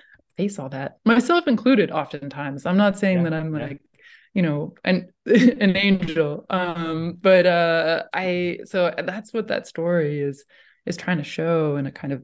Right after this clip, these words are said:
Speaker 1: sideways way.
Speaker 2: Yeah. And, you know, and, and feel free if you're just like, "Hey, I wanna let the story li-, live on its own." You know, we, we don't need to psycho- or overanalyze them. <laughs>
Speaker 1: <laughs>
Speaker 2: Uh, I'm thinking of, you know, a lot of, a lot of times the funniest things or the best humor has got a seed of truth, and it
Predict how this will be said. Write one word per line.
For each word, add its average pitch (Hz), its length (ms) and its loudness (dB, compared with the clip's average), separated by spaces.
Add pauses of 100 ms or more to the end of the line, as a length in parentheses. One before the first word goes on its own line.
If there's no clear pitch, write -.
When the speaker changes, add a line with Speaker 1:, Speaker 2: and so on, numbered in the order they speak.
(120)
Speaker 1:
sideways 147 580 -4
way. 147 360 -8 (180)
Speaker 2:
Yeah. 107 400 -8 (500)
And, 151 100 -8
you 151 60 -6
know, 139 80 -4
and, 127 240 -10
and 131 160 -12
feel 151 140 -4
free 139 220 -6
if 120 100 -8
you're 120 80 -8
just 110 180 -14
like, 110 160 -6
"Hey, 113 460 -6
I 113 60 -14
wanna 110 160 -12
let 104 100 -8
the 98 80 -20
story 107 240 -12
li-, 101 100 -14 (260)
live 113 220 -10
on 110 120 -12
its 98 120 -20
own." 104 240 -16
You 104 60 -16
know, 101 80 -16
we, 107 120 -18
we 113 120 -16
don't 107 120 -14
need 107 140 -14
to 101 300 -14
psycho- 107 320 -14
or 104 260 -16
overanalyze 107 640 -12
them. 101 160 -18
<laughs> 208 960 0
Speaker 1:
<laughs> - 40 -18 (220)
Speaker 2:
Uh, 127 200 -8 (440)
I'm 139 120 -6
thinking 160 240 -6
of, 135 120 -4
you 147 60 -8
know, 131 160 -2
a 120 180 -8
lot 131 180 0
of, 127 120 -14
a 135 60 -10
lot 135 100 -2
of 127 100 -6
times 120 200 -10
the 110 80 -14
funniest 117 400 -10
things 113 320 -10
or 107 80 -12
the 101 80 -12
best 113 240 -6
humor 110 360 -10
has 95 300 -16
got 107 120 -10
a 95 40 -16
seed 113 220 -12
of 98 100 -12
truth, 113 380 -10
and 98 80 -16
it 92 120 -18